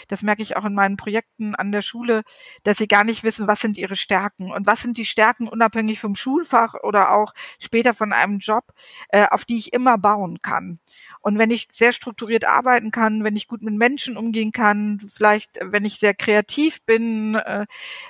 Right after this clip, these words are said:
äh, wenn ich schaffe, Lösungen auf andere Probleme, ähm, zu übertragen, dann kann ich immer auf diese Themen bauen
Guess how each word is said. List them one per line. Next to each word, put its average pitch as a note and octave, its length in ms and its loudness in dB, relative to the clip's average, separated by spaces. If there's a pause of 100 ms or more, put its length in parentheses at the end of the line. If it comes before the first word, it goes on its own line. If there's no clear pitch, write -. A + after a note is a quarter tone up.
äh, G3+ 220 4
wenn G#3+ 140 2
ich - 280 -4
schaffe, B3 300 2
Lösungen A#3 520 -2
auf G#3 140 2
andere G#3+ 260 0
Probleme, A3 720 0
ähm, G3 320 0
zu - 140 -6
übertragen, G#3+ 640 2
dann G#3 100 0
kann A3+ 200 -2
ich - 140 -6
immer C4 360 2
auf - 100 -6
diese A3 280 -6
Themen G#3 360 -4
bauen A3+ 480 0